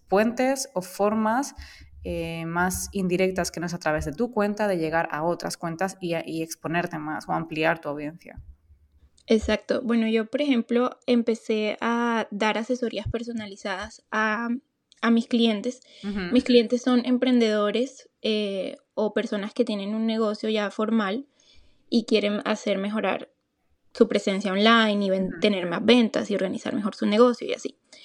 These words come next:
Speaker 2: Entonces, bueno, yo lo que le digo a la mayoría de mis clientes, y de hecho esto se lo dije a una en específico que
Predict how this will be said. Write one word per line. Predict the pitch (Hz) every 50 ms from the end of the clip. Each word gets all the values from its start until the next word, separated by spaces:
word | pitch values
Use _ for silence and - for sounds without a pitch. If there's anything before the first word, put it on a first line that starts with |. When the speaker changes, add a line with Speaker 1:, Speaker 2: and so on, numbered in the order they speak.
| - - - _
Speaker 2:
Entonces, | - 226 226 220 233 226
bueno, | 247 247 233 214
yo | 208 214
lo | 208 214 214
que | - 262 254 - -
le | - 226 214
digo | 208 208 202 226
a | 214
la | 233 247
mayoría | 247 247 233 220 208 196 196 196
de | 208
mis | 226 240 -
clientes, | - 226 214 208 196 190 185 - 208 226 - _
y | - 226 214
de | 202 202
hecho | 196 - - 226 214
esto | 220 214 - - 226
se | - 247
lo | 233
dije | 196 190 208 208
a | 208
una | 208 202 208 214
en | 226
específico | 226 - - 214 208 - 202 - 208 202 - 208 220 - - _
que | - 208 208 202 196 190 185 -